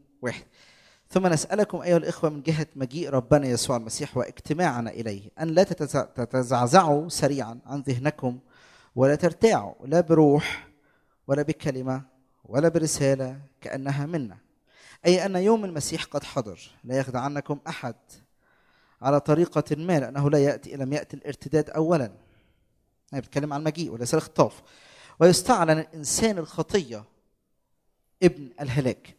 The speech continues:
المقاوم والمرتفع على كل ما يدعى إلها أو معبودا، حتى أنه يجلس في هيكل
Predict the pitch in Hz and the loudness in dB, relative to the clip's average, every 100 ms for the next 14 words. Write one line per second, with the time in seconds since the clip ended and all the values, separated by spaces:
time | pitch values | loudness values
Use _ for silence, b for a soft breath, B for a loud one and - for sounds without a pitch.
0 | - 165 165 151 - 214 147 113 - _ | -6 -4 -4 -8 4 8 8 6 -10 _
1 | _ - 143 139 131 - 175 135 92 _ | _ -8 -6 -4 -4 2 2 0 -6 _
2 | 127 127 - 226 214 208 - _ _ _ | -10 -10 4 6 6 0 -18 _ _ _
3 | 139 151 160 147 _ _ _ 147 143 127 | 0 2 2 -2 _ _ _ -2 0 -2
4 | 127 _ 123 139 139 127 117 139 143 139 | -6 _ -4 0 0 -2 -10 -4 -4 -4
5 | 120 156 151 107 - - 143 160 165 220 | -4 -2 -2 -6 -12 -8 -4 -2 2 0
6 | 156 143 - 156 135 202 - 156 151 | 0 -2 -2 -2 2 2 2 0 0